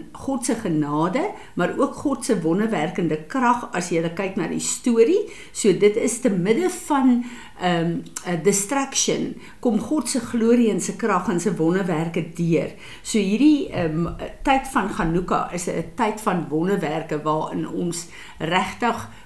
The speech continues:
voor die Here kan staan en soos wat hy die wonderwerk gegee het om die, eh, Chanukah, die kandel-, die kandelaar te laat brand sonder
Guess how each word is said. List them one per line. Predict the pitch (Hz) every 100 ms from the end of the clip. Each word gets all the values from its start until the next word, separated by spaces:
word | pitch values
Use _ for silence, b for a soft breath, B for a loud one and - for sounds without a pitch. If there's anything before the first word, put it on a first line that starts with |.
| -
voor | - 247 240
die | 196 170
Here | 185
kan | 190 180 175
staan | - 208 190 190 -
en | 175
soos | - 240 220 -
wat | 202 202
hy | 175 175 180 B B
die | 190 160
wonderwerk | 180 240 208 190 175 -
gegee | 180 - 185 185
het | -
om | 185 175 156
die, | 180 180 175 B B -
eh, | 165 156 - -
Chanukah, | 202 170 180 220 190
die | 170
kandel-, | 208 180 170 160 - 160
die | 170
kandelaar | 170 190 180 165 147 175 156 156 B B B
te | 190
laat | 175 170 -
brand | 165 196 233
sonder | - 254 220 208